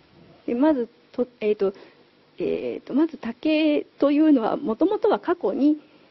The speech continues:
突然変異が起こったから、あの、まあ、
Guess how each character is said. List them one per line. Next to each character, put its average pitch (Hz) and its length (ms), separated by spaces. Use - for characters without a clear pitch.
突 285 240
然 311 220
変 311 320
異 190 100
が 262 260
起 208 60
こ 208 140
っ 196 40
た - 200
か 214 120
ら、 294 220
あ 156 80
の、 - 400
ま 180 160
あ、 - 40